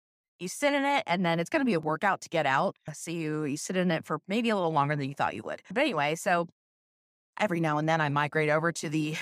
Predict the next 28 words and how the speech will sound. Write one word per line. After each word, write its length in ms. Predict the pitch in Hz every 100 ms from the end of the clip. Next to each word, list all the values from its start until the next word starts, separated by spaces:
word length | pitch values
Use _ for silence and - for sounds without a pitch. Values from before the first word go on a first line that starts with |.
| 175
the 140 | 170 -
other 280 | 185 190 185
end 200 | 180 170
of 80 | 156
the 100 | 147
living 300 | 180 202 160
room, 360 | 147 151 160 -
uh, 40 |
the 140 | 156 160
other 180 | 160 156
end 140 | 156
of 60 | 151
this 160 | 139
couch, 260 | - 175 -
'cause 120 | 160
this 140 | 151
couch 300 | - 170 156 - - -
truly 260 | - 196
does 220 | 170 170 -
take 240 | 185 165
up 180 | 170 -
one 420 | 175 170 170 170 160 _ _
entire 680 | 160 165 - - 160 147 143
wall 500 | 156 151 139 131 147
of 160 | - 156
the 120 | 147
living 300 | 143 147 143
room. 240 | 135 139